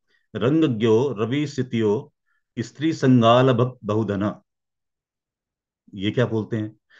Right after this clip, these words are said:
ये बोलते हैं सूर्य शुक्र के योग से शस्त्र प्रहार में विश्वास रखने वाला, क्योंकि शुक्र जो है वो शुक्राचार्य हैं, देवताओं के गुरु हैं, दैत्यों के गुरु हैं, और दैत्यों के गुरु हैं तो शस्त्र में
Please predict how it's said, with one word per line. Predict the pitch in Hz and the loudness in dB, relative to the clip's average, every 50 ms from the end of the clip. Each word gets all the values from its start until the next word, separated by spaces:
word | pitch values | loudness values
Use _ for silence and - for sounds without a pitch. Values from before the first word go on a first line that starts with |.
| _ _ _ | _ _ _
ये | 101 123 139 | 0 2 4
बोलते | 120 123 127 120 - 143 | 4 4 2 2 0 0
हैं | 139 131 139 156 | 0 0 0 -2
सूर्य | 156 - - - - 127 131 135 160 165 147 | -4 -6 -8 -4 -2 -2 0 0 0 -2 -4
शुक्र | 127 - 135 131 127 139 135 | -4 -6 -8 -6 -6 -6 -6
के | 127 147 | -4 -4
योग | 143 131 113 110 117 113 | -4 -2 -2 -2 -4 -4
से | 107 - - 135 143 147 | -6 -6 -4 -4 -4 -4
शस्त्र | 127 - - - 143 151 147 - - | -8 -12 -6 -4 -4 -4 -4 -6 -6
प्रहार | 147 - 135 123 117 123 120 120 | -4 -2 -2 0 0 -2 -2 -2
में | 117 120 | -4 -6
विश्वास | 110 104 - 110 107 104 101 | -8 -8 -6 -4 -4 -4 -4
रखने | 98 95 92 90 92 | -6 -10 -10 -10 -12
वाला, | 87 80 82 78 76 - _ _ _ _ _ _ _ _ _ _ _ _ _ _ _ _ _ | -12 -14 -16 -16 -18 -20 _ _ _ _ _ _ _ _ _ _ _ _ _ _ _ _ _
क्योंकि | - 101 98 107 | -6 -4 -2 -2
शुक्र | - - 123 127 - 123 | 0 -2 -2 0 0 0
जो | 117 113 113 110 | 0 0 0 2
है | 110 117 | 2 0
वो | 120 117 | 0 -2
शुक्राचार्य | 110 - - 131 127 117 117 - 120 117 113 113 113 | -2 -4 -6 -4 -2 -2 -2 0 0 0 0 0 -4
हैं, | 110 113 127 127 - _ _ _ _ _ _ _ _ _ - | -4 -6 -8 -10 -14 _ _ _ _ _ _ _ _ _ -8
देवताओं | 76 90 90 - - 104 104 101 | -6 -6 -4 -2 -2 -2 0 0
के | 107 | -2
गुरु | 92 - 95 95 107 110 107 | -2 -2 -2 -2 0 -2 -2
हैं, | 107 120 127 - _ _ _ _ _ _ _ _ _ _ _ _ _ _ _ _ - - | -4 -8 -10 -14 _ _ _ _ _ _ _ _ _ _ _ _ _ _ _ _ -14 -8
दैत्यों | 101 92 107 107 - - 120 | -2 -2 -2 0 0 2 2
के | 123 123 | 4 4
गुरु | - 101 117 120 113 | 4 2 2 2 2
हैं, | 104 110 127 127 - _ _ _ | 0 -2 -4 -6 -10 _ _ _
और | - 98 | -10 -6
दैत्यों | 82 92 95 92 - 117 117 | -4 -4 -4 -2 0 0 2
के | 117 | 2
गुरु | 104 104 113 117 | 2 0 0 0
हैं | 107 120 123 | 0 0 0
तो | - 110 | -2 -2
शस्त्र | 98 - 104 95 - - 110 | -2 -2 -6 -8 -4 -4 -4
में | 110 110 110 110 101 - | -4 -2 -4 -4 -6 -10